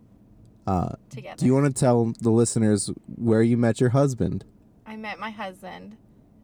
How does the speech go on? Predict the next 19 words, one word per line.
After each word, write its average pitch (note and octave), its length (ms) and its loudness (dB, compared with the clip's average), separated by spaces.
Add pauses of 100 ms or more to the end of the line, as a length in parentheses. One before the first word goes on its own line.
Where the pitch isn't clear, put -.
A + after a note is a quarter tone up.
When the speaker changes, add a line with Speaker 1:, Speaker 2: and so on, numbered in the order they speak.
(100)
Speaker 2:
at F#3+ 140 -16
Taco G3+ 380 -10
Bell, F#3 400 -14 (500)
which F#3+ 260 -20
people F#3+ 540 -12
consider G#3 600 -10
the F#3 120 -14
armpit G3 540 -12 (260)
of G3+ 120 -18
fast - 500 -16
food F#3+ 240 -16
places. F3 600 -18 (420)
Speaker 1:
What? C3 220 -2 (280)
Speaker 2:
In C4 500 -2 (440)
the G#3 100 -10
armpit G#3+ 800 -8 (400)
of G3 180 -10
North F3+ 240 -12
Carolina, F3 600 -16